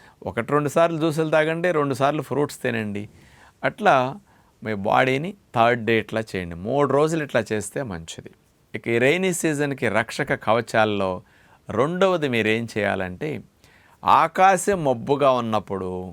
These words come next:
ఆకలి తక్కువగా ఉంటుంది, అరుగుదల తక్కువగా ఉంటుందండి. క్లైమేట్ కండిషన్ బట్టి ఇక్కడ చేంజెస్ వస్తూ ఉంటాయి. మీరు గమనించుకోండి, ముసురుగా మబ్బుగా ఉన్నప్పుడు ఎక్కువసార్లు ఆకలి వేయదు.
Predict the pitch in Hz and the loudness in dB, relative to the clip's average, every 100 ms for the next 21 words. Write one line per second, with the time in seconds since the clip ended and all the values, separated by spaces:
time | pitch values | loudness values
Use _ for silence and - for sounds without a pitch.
0 | - _ _ _ _ _ _ - 101 123 | -18 _ _ _ _ _ _ 0 2 2
1 | - 139 117 104 95 104 98 98 98 87 | -2 -4 -2 -6 -6 -6 -4 -4 -4 -10
2 | 80 76 - - 101 117 131 135 139 127 | -14 -16 -16 -2 2 2 2 2 0 0
3 | 113 - 107 95 98 104 87 82 78 80 | -4 -4 -6 -4 -4 -6 -10 -16 -18 -20
4 | - _ _ _ _ _ 117 123 160 185 | -20 _ _ _ _ _ 2 4 4 2
5 | 185 - 165 165 151 - 135 139 156 123 | 0 2 2 2 -2 -2 -2 0 0 -2
6 | 107 117 123 123 113 101 - 110 90 - | 0 -2 0 -4 -4 -6 -4 -6 -6 -12
7 | - _ _ _ _ _ _ 131 143 123 | -16 _ _ _ _ _ _ 0 0 4
8 | 127 160 185 175 - 165 156 127 127 120 | 4 4 -2 -4 0 0 0 -2 -4 -2
9 | 160 160 165 151 135 120 135 131 120 110 | -2 0 0 0 0 0 0 2 2 0
10 | 101 98 92 87 85 101 - 95 - 139 | -2 -4 -6 -6 -12 -18 -12 -12 -6 -2
11 | 135 - 117 110 90 98 - 95 82 90 | -2 0 -2 0 -2 -2 -6 -8 -6 -8
12 | 98 - | -8 -10